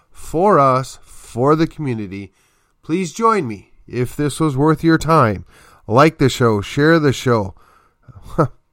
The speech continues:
Man, just put a comment in, rate it, do something. Help me out here, brother. We need to build the community.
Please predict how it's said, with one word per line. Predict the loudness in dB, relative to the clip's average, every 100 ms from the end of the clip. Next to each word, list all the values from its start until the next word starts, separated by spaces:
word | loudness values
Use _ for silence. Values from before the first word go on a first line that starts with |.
| -4
Man, | 0 0 -2 _ _ _ _ _ _ _ -20 _ _ _ _ _ _
just | -2 2 2 2 -10 -16 -20 -20 -20 _ _ _ _
put | 2 2
a |
comment | 4 4 4 4 2
in, | -4 -10 -18 _ _ _ _ -8
rate | 0 2 0
it, | -4 -14 -10
do | -6
something. | -4 -2 -2 -2 -6
Help | -4 -4
me | 0
out | 0 0
here, | 0 -4
brother. | -6 -6 -6 -10 _ _ _
We | -10 -4 -2 -2 -4
need | -4 -2 -2 -4
to | -8
build | -4 -4 -4 -8
the | -16
community. | -12 -12 -12 -16 -20